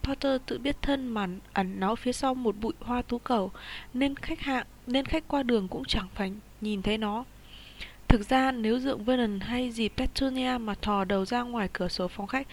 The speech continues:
để nhìn thẳng xuống vạt đất trồng hoa phía dưới thì Harry sẽ bị lộ tẩy ngay.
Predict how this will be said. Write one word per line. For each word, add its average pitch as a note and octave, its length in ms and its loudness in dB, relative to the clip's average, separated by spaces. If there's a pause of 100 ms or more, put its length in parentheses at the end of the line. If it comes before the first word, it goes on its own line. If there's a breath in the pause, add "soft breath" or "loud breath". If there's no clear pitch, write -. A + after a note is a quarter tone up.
(300 loud breath)
để G3 120 4
nhìn G3+ 200 4
thẳng F#3 220 2
xuống A3+ 280 2
vạt B3+ 260 2
đất B3+ 200 0
trồng G3 220 0
hoa A#3+ 240 -2
phía A#3 220 0
dưới A3 320 2
thì A3 200 2
Harry A3+ 380 -2 (120)
sẽ A#3 220 -4
bị A#3+ 160 -2
lộ G#3+ 200 0
tẩy F#3 200 -2
ngay. A3 280 0